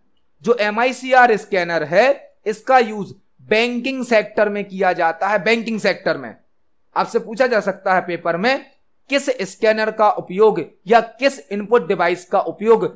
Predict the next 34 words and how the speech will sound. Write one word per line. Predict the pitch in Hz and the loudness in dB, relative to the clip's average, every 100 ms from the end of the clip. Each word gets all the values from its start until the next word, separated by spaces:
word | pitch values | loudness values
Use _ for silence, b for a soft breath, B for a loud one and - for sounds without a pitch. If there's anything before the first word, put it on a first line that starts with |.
| _ - | _ -4
बैंकिंग | 214 240 247 247 254 | 0 0 0 -6 -6
सेक्टर | 233 196 190 185 | -2 -2 -2 -4
में | 170 165 | -4 -8
किया | 160 156 | -4 -2
जाता | 147 135 135 147 | -2 -4 -2 -2
है, | 185 180 131 _ - | 0 -2 -4 _ 0
वह | 220 202 | 2 4
होता | 160 170 190 | 0 -4 -2
है | 220 - | -2 -2
एमआईसीआर। | 233 240 226 - 190 147 110 - _ _ _ _ _ _ - | -2 2 0 0 -2 -2 -4 -12 _ _ _ _ _ _ -6
एमआईसीआर | 190 220 220 220 214 | -2 -2 -2 -2 0
का | 214 | -2
फुल | 208 | -2
फॉर्म | 180 214 214 | -4 -4 -2
क्या | 214 | 2
है? | 208 240 - - _ _ | 4 4 0 -10 _ _
मैग्नेटिक | 165 214 214 214 214 208 | -2 -2 0 -2 -4 -4
इंक | 220 247 220 196 262 262 - _ - | -4 -4 -2 2 2 2 -8 _ 2
कैरेक्टर | 220 220 220 - 247 | 4 4 2 0 0
रिकॉग्निशन। | 202 185 175 160 160 - 233 170 - _ - | 0 -2 -2 -4 -6 0 0 0 -10 _ -4
एमआईसीआर | 202 214 226 220 220 220 | -2 -2 -4 0 2 2
एक | 208 180 | 2 -4
इनपुट | 160 156 240 | -10 0 0
डिवाइस | 196 165 165 156 | 0 0 -2 -4
होती | 156 147 175 | -12 -10 -2
है | 185 254 254 _ - | 0 0 -2 _ -12
जिसका | 175 202 233 | -10 -4 0
यूज़ | 220 220 175 | 0 -2 -10
बैंकिंग | 127 170 190 190 226 220 | -4 -4 -4 -6 -8 -6
सेक्टर | 190 170 - 170 | -4 -4 -4 -6
में | 165 170 | -6 -10
किया | 160 160 | -4 -4
जाता | 147 143 139 147 | -2 -4 -2 -2
है। | 165 196 | 2 0